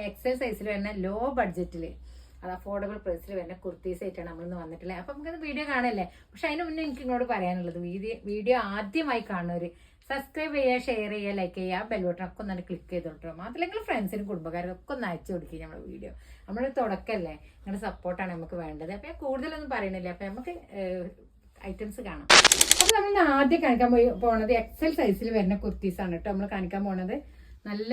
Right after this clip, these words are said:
അടിപൊളി മസ്ലിൻ ക്ലോത്തിലാണ് വരുന്നത്. നല്ല പ്രിന്റ് ആണ് ട്ടോ വന്നിട്ടുള്ളത്. നല്ലൊരു, ഏഹ്, മിലിറ്ററി ഗ്രീനും ഗോൾഡനും ഒക്കെ കു-, ആഷും ഒക്കെ കൂടി കലർന്നിട്ടുള്ള ഒരു പ്രിന്റിലാണ് വന്നിട്ടുള്ളത്.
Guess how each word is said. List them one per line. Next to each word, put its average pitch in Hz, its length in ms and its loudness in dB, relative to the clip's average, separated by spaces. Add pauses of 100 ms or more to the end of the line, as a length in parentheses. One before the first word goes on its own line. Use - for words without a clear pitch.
(140)
അടിപൊളി 214 520 -2
മസ്ലിൻ 226 500 -2
ക്ലോത്തിലാണ് 196 500 0
വരുന്നത്. 196 320 0
നല്ല 220 180 0
പ്രിന്റ് 240 460 2
ആണ് 226 160 4
ട്ടോ 220 100 2
വന്നിട്ടുള്ളത്. 202 520 0 (440)
നല്ലൊരു, 254 460 8 (160)
ഏഹ്, 214 320 0
മിലിറ്ററി 226 440 -2
ഗ്രീനും 226 560 0
ഗോൾഡനും 208 540 2
ഒക്കെ 214 160 -4
കു-, 202 180 -6
ആഷും 214 360 0
ഒക്കെ 220 180 -6
കൂടി 220 240 -2
കലർന്നിട്ടുള്ള 208 680 -2 (440)
ഒരു 220 120 -2
പ്രിന്റിലാണ് 226 720 0
വന്നിട്ടുള്ളത്. 185 600 0